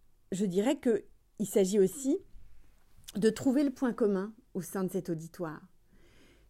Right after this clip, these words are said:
C'est quoi le point commun ? Évidemment, si déjà j'ai plusieurs nationalités, le point commun, ça va être de leur parler en anglais. Un dirigeant qui ne sait pas parler anglais aujourd'hui est, à mon avis, un dirigeant qui est en retard sur la société. Il est impossible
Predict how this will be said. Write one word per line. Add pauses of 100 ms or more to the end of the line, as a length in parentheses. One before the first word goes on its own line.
C'est
quoi
le
point
commun ? (260)
Évidemment,
si
déjà
j'ai
plusieurs
nationalités,
le
point
commun,
ça
va
être
de
leur
parler
en
anglais. (640)
Un
dirigeant
qui
ne
sait
pas
parler
anglais
aujourd'hui (260)
est,
à
mon
avis,
un
dirigeant
qui
est
en
retard
sur
la
société. (500)
Il
est
impossible